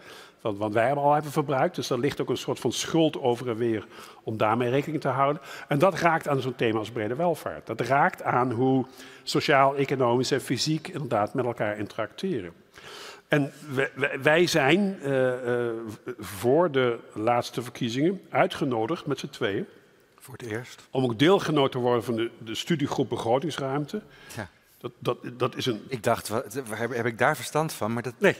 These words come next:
Speaker 2: dat is cruciaal, hè? Vertel me,
Speaker 1: Ja.
Speaker 2: ja. Nee, het, het werd, het werd per keer leuker dan we, toen we daar
Speaker 1: Ja,
Speaker 2: zaten.
Speaker 1: naar aanle-, naar aanleiding van de motie in de Tweede Kamer, want, want we moeten de Tweede Kamer, eh, inderdaad, eh, toeschrijven wat des Tweede Kamers is. Er, er was een motie in de Tweede Kamer die zei,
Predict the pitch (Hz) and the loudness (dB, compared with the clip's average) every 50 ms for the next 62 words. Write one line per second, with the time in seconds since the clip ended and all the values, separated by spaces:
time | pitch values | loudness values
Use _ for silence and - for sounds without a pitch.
0 | - - 120 - - - - - - 190 208 180 - - 170 185 185 131 110 123 | -6 -16 -14 -14 -12 -14 -14 -10 -2 -2 -2 -2 0 0 0 2 2 2 0 -2
1 | 147 147 127 - - 147 156 190 226 156 131 147 151 131 101 - 180 - - - | -4 -8 -10 -8 -6 -2 0 4 4 4 4 4 0 -6 -4 -6 -6 -8 -8 -8
2 | - 165 131 113 123 131 131 123 - 123 127 - - 123 117 - 120 - 131 113 | 0 2 2 4 4 2 0 0 -4 -8 -8 -2 0 0 0 0 -2 -2 -2 -2
3 | - - 170 151 - - 113 107 110 117 139 175 180 - 165 151 147 139 135 - | 0 0 0 0 0 -2 0 0 2 2 2 0 0 -2 -2 -2 -2 -4 -4 -8
4 | 151 139 135 123 123 - - - 113 110 104 - 175 214 - - 226 247 226 220 | -4 -2 2 2 2 2 2 -2 -4 -4 0 2 2 4 6 6 6 6 6 4
5 | 214 185 185 196 247 240 247 285 277 277 262 247 196 196 214 220 202 196 202 208 | 6 6 6 6 8 6 6 6 6 4 2 2 2 2 2 4 4 6 6 6
6 | 190 - 202 190 180 165 - 185 170 151 147 - - 120 107 120 170 196 185 165 | 4 2 2 0 0 0 2 0 2 2 2 2 2 4 4 4 2 2 2 0
7 | 151 139 160 147 143 139 151 147 139 - 147 123 120 - - - 156 143 143 139 | 0 0 0 -2 -2 0 0 0 0 0 -2 -2 -2 -4 0 0 2 2 2 2
8 | - 156 151 151 139 139 120 - - - 156 127 123 127 139 139 135 131 120 117 | 4 4 4 6 4 2 0 0 -4 -2 0 0 0 0 0 2 0 2 4 4
9 | 127 123 123 - - 131 120 117 113 117 113 - 196 190 - - - 160 139 123 | 4 4 2 0 -2 -2 0 0 0 -2 -4 -2 0 0 0 0 0 2 4 4
10 | 127 113 120 123 113 120 120 127 113 107 123 120 - - - 139 123 117 - - | 2 2 0 -2 0 -2 -2 -2 -4 -2 -2 -2 -2 0 -2 0 0 0 2 2
11 | 131 143 175 190 175 - 180 180 185 - - 151 143 139 127 120 127 120 117 120 | 2 2 2 0 -2 0 0 0 0 -2 -6 -4 -4 -4 -4 -4 -4 -6 -2 -2
12 | 123 123 113 120 117 143 180 208 202 - 226 214 - 190 185 170 160 - 151 117 | -2 -2 -2 0 2 2 2 2 2 -2 -4 -4 -2 -2 -2 -2 0 0 0 0
13 | 113 120 135 143 156 147 - 135 123 123 139 160 | 0 -2 -2 -4 -4 -2 0 0 2 2 0 -2